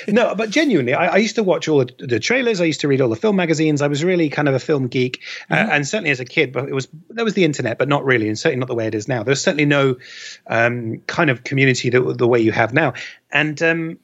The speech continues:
Speaker 1: I stopped doing it very consciously in my late teens, 'cause I realized that every bit of the best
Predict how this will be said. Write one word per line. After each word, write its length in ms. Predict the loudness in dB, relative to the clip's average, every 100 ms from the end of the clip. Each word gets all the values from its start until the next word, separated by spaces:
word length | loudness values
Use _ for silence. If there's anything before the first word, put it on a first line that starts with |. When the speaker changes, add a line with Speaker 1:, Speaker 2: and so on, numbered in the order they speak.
| -4
Speaker 1:
I 360 | 0 0 -4 -12 _ -18 -12
stopped 440 | -8 -6 -4 -4 0
doing 240 | 2 2
it 100 | 2
very 200 | 2 0
consciously 760 | 0 -2 -2 -4 -2 -2 -2 -2
in 140 | 0
my 100 | 2
late 200 | 0 0
teens, 300 | -2 -2 -2
'cause 120 | -2 0
I 40 |
realized 400 | 2 2 0 0
that 120 | -2
every 220 | 0 0 0
bit 140 | 0
of 60 | 0
the 80 |
best 320 | 0 0 -4